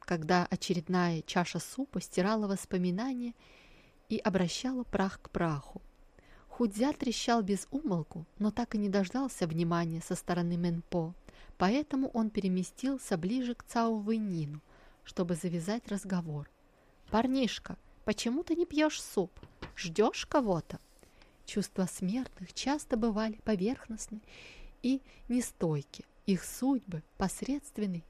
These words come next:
и непримечательны. Редко кто доходил до Няньхэ с ясным сознанием, поэтому даже вечный обитатель преисподней проявил любопытство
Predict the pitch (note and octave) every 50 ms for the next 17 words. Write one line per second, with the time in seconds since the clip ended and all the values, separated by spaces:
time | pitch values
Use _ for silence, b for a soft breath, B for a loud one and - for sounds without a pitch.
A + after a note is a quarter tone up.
0 | - - G#3 G3 F#3+ F#3 - - F3+ F3+ F3+ - - - C4 C4 - - - D#3
1 | D3 D3+ F3+ - B B B B B - G#3+ C#4 D#4+ D#4+ - - G3+ - - -
2 | G3+ F3+ F3+ E3+ - - F3+ D#3+ D#3+ G3+ G3 F#3 E3+ F3+ F3 E3+ E3+ E3 D#3+ D#3+
3 | - - A3+ B3 B3 A3+ - B B B B - - - G#3 G3 F#3 F3 - F#3+
4 | F#3 F3 - - G3 F3 F3+ F#3 G#3+ A#3+ B3 G#3+ F3+ E3+ D#3+ D#3 - G3 G3 A3
5 | C4 C#4+ - - - D#3+ D#3+ E3 B B B B B B - F3+ F#3 E3+ E3 F#3
6 | E3+ E3+ A3 C4+ C4+ - - - B3 - - A3+ G3+ G3+ A3 - - G#3+ G#3 G3
7 | - - F#3+ F3+ - - - G3 G3+ F3+ - - - A#3+ C4 C4+ G#3+ G3 F#3+ F#3
8 | - B B B B B B - B3 A3+ G3 E3+ F#3+ F3+ E3+ E3+ F3 D#3+ E3+ D#3+
9 | - - A3 B3+ - - - - - G#3+